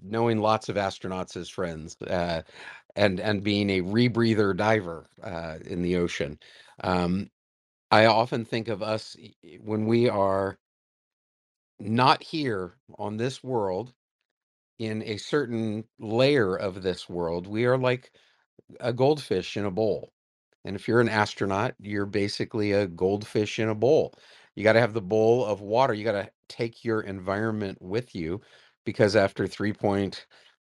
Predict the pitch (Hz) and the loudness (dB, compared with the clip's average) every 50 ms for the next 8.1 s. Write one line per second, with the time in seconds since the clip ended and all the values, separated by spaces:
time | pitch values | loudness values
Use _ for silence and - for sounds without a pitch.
0 | _ _ - - 113 107 110 113 107 98 87 107 110 113 117 113 113 110 107 107 | _ _ 0 2 4 6 6 4 2 0 -2 0 2 2 2 2 2 2 0 0
1 | 107 104 104 107 101 98 110 92 95 107 98 90 101 104 123 139 131 113 92 95 | -2 -2 -2 -2 -2 -2 -2 -4 -4 -6 -6 -2 0 2 2 2 2 0 -4 -4
2 | 98 98 - 95 101 101 101 120 107 110 117 104 92 87 87 90 98 95 - - | -6 -10 -10 -8 -8 -6 -4 -4 -4 -4 -4 -4 -2 -2 0 0 -2 -4 -6 -14
3 | - - - - 110 101 101 98 92 107 110 107 - - 127 139 123 90 80 85 | -20 -18 -12 -10 -8 -8 -8 -8 -6 -6 -6 -4 -2 -2 -2 0 -2 -2 -4 -6
4 | 85 - - 98 95 101 - - 117 101 95 95 87 87 90 87 92 104 110 107 | -8 -4 0 2 2 2 0 0 -2 -2 -2 -2 -4 -2 0 0 2 2 2 0
5 | - - 98 92 95 90 90 98 87 - 82 87 110 139 185 170 104 82 - - | 0 0 0 2 2 0 0 -2 -4 -4 -2 0 2 4 4 4 2 0 -4 -12
6 | - - - _ - 92 101 107 117 110 - - - 107 110 104 - - 139 135 | -20 -20 -20 _ -2 2 4 4 4 4 2 0 0 0 0 0 0 2 2 4
7 | 123 104 92 107 104 104 101 90 98 117 120 104 92 - - 135 139 135 101 95 | 4 2 2 2 0 0 0 0 2 2 4 2 2 0 0 2 2 4 2 2
8 | 101 | 0